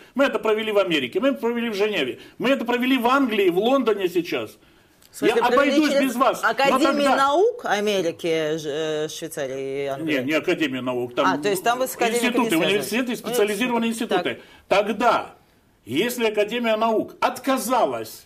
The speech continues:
Speaker 1: дать эти заключения,
Speaker 2: Мгм.
Speaker 1: но написали некую условность, не говоря про фильтры Петрика. Нанотехнологии опасны для здоровья,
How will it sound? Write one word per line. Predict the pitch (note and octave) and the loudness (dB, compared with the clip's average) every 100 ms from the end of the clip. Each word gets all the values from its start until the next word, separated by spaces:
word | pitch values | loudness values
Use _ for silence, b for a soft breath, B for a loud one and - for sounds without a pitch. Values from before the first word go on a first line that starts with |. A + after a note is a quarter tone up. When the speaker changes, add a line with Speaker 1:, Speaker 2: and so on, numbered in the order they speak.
| _ | _
Speaker 1:
дать | D3 G3 - - | 0 2 2 -2
эти | F3+ D#3 | -2 -2
заключения, | D3 D#3+ F3 - A#2+ A#2 D3+ | -6 -4 -4 -4 -6 -6 -10
Speaker 2:
Мгм. | F#3+ G#3 A3+ | -12 -12 -6
Speaker 1:
но | G3 C4+ | 0 2
написали | C#4+ C#4+ C4+ - D4+ D4 | 2 0 -2 2 2 4
некую | C4 C#4 C4+ C4 C#4 | 2 2 0 -2 -2
условность, | B3 - C4 G#3+ C#3+ C3 G3+ | -6 -2 0 0 0 -8 -6
не | A3 | -2
говоря | G#3 A#3 D4 | 2 4 2
про | A#3 | -2
фильтры | B3 A#3+ A#3+ | -6 -6 -6
Петрика. | A3 D3 A#2 A2 - - b b b b b b | -4 -4 -6 -14 -18 -20 b b b b b b
Нанотехнологии | - F#3+ C4+ C#4 F#3+ C3 - - G3 F#3+ D#3+ C3 C#4+ - A3+ C3+ - | -6 0 2 2 0 -4 -6 -8 -6 -2 0 2 2 0 -2 -4 -4
опасны | D3+ D#3+ B3 C4+ B3 A#3+ | -4 0 0 -2 -8 -10
для | C3 D3 | -6 -6
здоровья, | G3+ F#3+ G3+ A#2+ - | -2 -4 -2 -4 -8